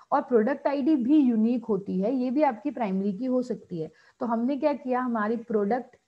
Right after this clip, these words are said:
एक table है, वहाँ पे भी product ID है, तो हम यहाँ पे तो इस particular table में जहाँ पे आपके पास already primary की है, उस table में हम इसको बना देते हैं foreign की, और जो foreign की first table में foreign होती है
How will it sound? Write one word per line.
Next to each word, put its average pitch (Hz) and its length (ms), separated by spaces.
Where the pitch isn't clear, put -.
एक 233 220
table 214 360
है, 226 200
वहाँ 185 240
पे 240 140
भी 277 120
product 254 480
ID 240 320
है, 233 80
तो 240 100
हम 220 280
यहाँ 185 460
पे 285 120
तो 220 340
इस 311 140
particular 269 560
table 233 380
में 226 160
जहाँ 202 220
पे 196 120
आपके 240 260
पास 254 180
already 262 480
primary 240 420
की 226 240
है, 196 300
उस 311 220
table 269 320
में 269 140
हम 247 200
इसको 247 240
बना 214 300
देते 202 260
हैं 233 200
foreign 214 520
की, 220 280
और 269 160
जो 254 320
foreign 233 480
की 214 240
first 247 480
table 254 300
में 254 140
foreign 240 400
होती 208 320
है 214 180